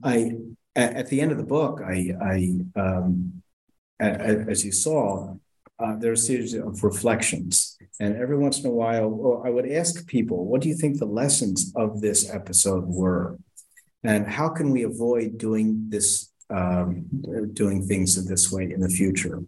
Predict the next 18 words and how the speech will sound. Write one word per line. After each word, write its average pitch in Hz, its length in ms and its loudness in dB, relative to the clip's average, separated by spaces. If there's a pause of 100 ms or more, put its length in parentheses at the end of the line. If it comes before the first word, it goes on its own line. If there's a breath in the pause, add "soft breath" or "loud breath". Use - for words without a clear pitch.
(680 loud breath)
And 113 640 0 (100)
I 117 180 2
asked, - 220 -2
I 117 60 -4
don't 113 140 0
know, 90 160 0
maybe 95 260 0
two 95 200 0
dozen 98 300 2
people, 104 480 0 (240 loud breath)
and 117 80 0
I 120 60 4
got 120 220 0
two 151 160 0
dozen 131 480 0
totally 131 420 0
different 107 420 -4
answers. 143 720 0